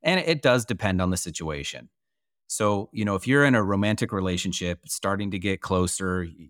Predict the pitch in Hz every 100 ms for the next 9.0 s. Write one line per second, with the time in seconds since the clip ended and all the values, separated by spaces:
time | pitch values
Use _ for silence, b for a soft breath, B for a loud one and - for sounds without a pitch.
0 | - 78 - 101 113 110 107 107 - 104
1 | 95 95 92 - - _ _ 101 - 302
2 | 277 254 190 123 139 151 147 107 101 90
3 | - 120 - 107 107 117 95 95 120 -
4 | 87 85 78 78 104 107 80 78 73 -
5 | _ _ _ _ _ _ _ - 95 202
6 | - - 139 - - 151 143 98 98 90
7 | 92 92 87 98 90 90 - 78 80 76
8 | - 107 107 98 85 80 - 135 90 82